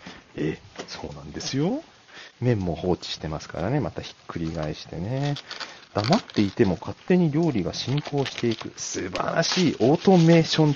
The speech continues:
調理システムですね。セーラジさん、よく次から次とくだらないこと思いつくね。なんだよ、お前、そのツッコミは、セジオ君。もうちょっとさ、君の、なんか、気の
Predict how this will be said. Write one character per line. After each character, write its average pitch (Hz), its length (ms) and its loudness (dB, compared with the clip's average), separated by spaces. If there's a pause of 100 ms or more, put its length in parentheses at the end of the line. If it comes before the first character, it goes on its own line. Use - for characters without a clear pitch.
調 147 260 4
理 135 80 0
シ - 300 -2
ス - 100 -2
テ 95 140 2
ム 80 80 -4
で - 100 -10
す - 80 -12
ね。 80 80 -6 (2500)
セ 139 340 4
ー - 20 6
ラ 127 140 8
ジ 113 100 2
さ 107 140 4
ん、 101 120 6
よ 262 140 4
く - 120 4
次 165 320 -4
か 165 100 6
ら 131 100 8
次 127 240 -2
と 113 120 0
く - 160 4
だ 131 120 12
ら 127 80 8
な 123 140 6
い 117 80 4
こ 117 100 0
と 107 140 4
思 107 240 4
い 104 60 4
つ - 160 -8
く 107 100 4
ね。 90 420 2 (960)
な 311 80 6
ん 381 40 10
だ 302 140 8
よ、 120 220 6
お - 40 4
前、 101 100 6
そ 98 140 0
の 92 120 2
ツ - 140 -8
ッ - 60 -12
コ - 140 2
ミ 92 120 4
は、 87 80 4
セ 95 160 -2
ジ 90 120 -2
オ 92 120 0
君。 85 400 0 (640)
も 147 140 2
う 202 60 -2
ち - 80 -14
ょ - 60 -16
っ - 60 -18
と 101 100 0
さ、 80 260 -4
君 185 260 2
の、 220 300 2
な 131 140 0
ん 180 40 2
か、 90 180 -2
気 - 180 0
の 208 140 4